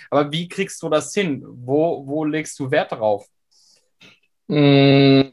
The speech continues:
Speaker 2: also ich mach's meistens so, ich schreibe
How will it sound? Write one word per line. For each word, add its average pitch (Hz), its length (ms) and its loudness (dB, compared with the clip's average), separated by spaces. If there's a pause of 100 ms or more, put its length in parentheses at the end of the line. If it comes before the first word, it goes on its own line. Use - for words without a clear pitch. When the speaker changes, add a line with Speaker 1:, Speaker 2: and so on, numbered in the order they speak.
Speaker 2:
also 147 260 6
ich 165 160 4
mach's 180 260 4
meistens 156 480 0
so, 147 460 2
ich 131 180 -2
schreibe 135 520 -4